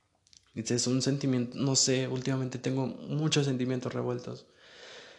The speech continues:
Y los que predominan son impotencia y miedo. Y no sé, no sé si sea el único, sinceramente. Si hasta este punto, minuto dieciocho,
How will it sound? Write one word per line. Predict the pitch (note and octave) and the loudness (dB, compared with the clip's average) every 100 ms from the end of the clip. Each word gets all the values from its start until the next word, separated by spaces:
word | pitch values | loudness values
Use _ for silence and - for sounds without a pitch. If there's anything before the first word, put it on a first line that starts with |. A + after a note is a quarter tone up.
| - _ _ _ _ _ _ _ _ | -20 _ _ _ _ _ _ _ _
Y | C#3 | 2
los | B2+ - | 4 2
que | |
predominan | C3+ B2 A#2+ B2+ B2+ | 2 2 2 2 2
son | A#2+ B2 | 2 0
impotencia | A#2+ - - B2 C3 C#3 C#3 | -2 -6 -2 0 0 -2 -2
y | B2 | 0
miedo. | A#2+ C3 A#2+ B2 A#2+ - - - - _ _ _ _ _ _ _ - | 4 4 2 -2 -8 -16 -20 -20 -20 _ _ _ _ _ _ _ -10
Y | B2+ | -4
no | B2+ A#2 | -2 -2
sé, | A2 - - - _ - | -4 -6 -16 -20 _ -4
no | B2 A#2+ | 0 2
sé | B2 | 2
si | A#2+ | 2
sea | B2+ | 0
el | A#2+ | 0
único, | A#2+ A#2+ A#2+ B2 | 0 -2 -2 -2
sinceramente. | C3+ C3+ B2+ B2+ B2 C3+ D3+ - - - - - | -2 -2 0 0 -2 -2 -4 -6 -20 -20 -20 -6
Si | - | 0
hasta | C3 - A#2+ A#2 - | 0 0 -2 -2 -4
este | B2+ - - | -6 -4 -4
punto, | - B2 B2 - A#2 A#2+ | 2 2 2 -2 -6 -6
minuto | A#2+ A2+ A#2+ D3+ | -6 -4 -2 -2
dieciocho, | C#3 - A#2+ - - - | -2 -2 -4 -4 -6 -8